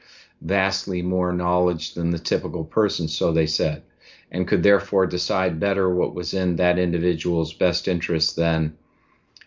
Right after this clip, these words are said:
than the individual. So it's a supposition, it's a, it's a superimposition of authority over e-, each individual, predicated on the notion that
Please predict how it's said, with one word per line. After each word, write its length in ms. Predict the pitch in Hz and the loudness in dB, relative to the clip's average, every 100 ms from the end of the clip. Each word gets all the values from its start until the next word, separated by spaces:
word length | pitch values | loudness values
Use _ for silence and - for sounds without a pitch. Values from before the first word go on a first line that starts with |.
| - | -6
than 280 | 87 95 90 | 2 4 6
the 100 | 90 | 4
individual. 640 | 87 85 101 80 71 - | 2 2 2 0 -8 -10
So 320 | - - 92 85 | -14 -2 0 0
it's 180 | - | 0
a 60 | 87 | -2
supposition, 760 | - 110 104 87 107 101 101 82 | 2 2 2 -2 -2 -2 -4 -4
it's 180 | 78 | -4
a, 140 | 76 - - - - _ - | -6 -6 -14 -20 -20 _ -10
it's 200 | 90 - | -6 -2
a 40 | |
superimposition 1600 | - - 143 135 110 123 123 120 90 85 87 - 85 82 82 - | 0 4 2 4 0 2 0 0 -4 -2 -4 -4 -4 -4 -6 -4
of 400 | 95 92 82 80 | 2 2 2 -2
authority 760 | 90 85 - 110 104 92 82 80 | -10 -4 4 6 6 4 2 -2
over 720 | 92 95 101 87 82 78 76 _ _ _ _ _ | 0 4 4 4 0 0 -4 _ _ _ _ _
e-, 320 | - 92 92 - | -4 -2 -2 0
each 500 | 95 - 117 107 - | 0 2 2 0 4
individual, 920 | 107 95 87 92 87 87 73 80 82 _ _ _ _ _ _ | 4 4 4 2 2 -2 -2 -4 -8 _ _ _ _ _ _
predicated 640 | - 120 117 117 117 101 95 | 0 2 2 2 0 0 0
on 200 | 92 90 | 0 0
the 60 | |
notion 560 | 92 98 95 - 90 87 | 0 0 -2 -2 -2 0
that 320 | 85 85 80 | 0 0 -2